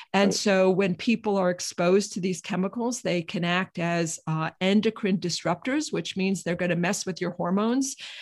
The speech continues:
Speaker 1: which includes your estrogen and progesterone, your thyroid, your cortisol, and all of these, when, when tilted in the wrong direction, are gonna affect fertility. So there's so many potential reasons,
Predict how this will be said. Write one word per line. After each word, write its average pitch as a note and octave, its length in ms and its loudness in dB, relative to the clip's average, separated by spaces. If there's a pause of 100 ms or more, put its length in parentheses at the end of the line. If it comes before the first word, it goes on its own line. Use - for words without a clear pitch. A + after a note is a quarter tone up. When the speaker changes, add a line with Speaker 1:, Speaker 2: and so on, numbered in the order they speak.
(180)
Speaker 1:
which - 280 0
includes F3+ 640 0
your F3 160 0
estrogen G#3+ 640 0
and F3+ 100 -2
progesterone, G#3 840 -2
your D#3+ 100 -6
thyroid, G3+ 720 0
your - 100 -6
cortisol, G#3 800 2 (340)
and A3+ 160 4 (120)
all B3+ 260 6
of A#3+ 80 0
these, F3 340 0
when, F3+ 440 0
when F3+ 180 0
tilted A3 460 0
in F#3 100 0
the F3+ 80 -2
wrong F3 280 2
direction, E3 460 -2
are F3 140 0
gonna E3+ 460 -4
affect E3+ 500 0
fertility. F3 540 -4
So - 180 4
there's B3+ 240 6
so D#4+ 380 2
many G3 480 2
potential F3 500 -2
reasons, E3 680 0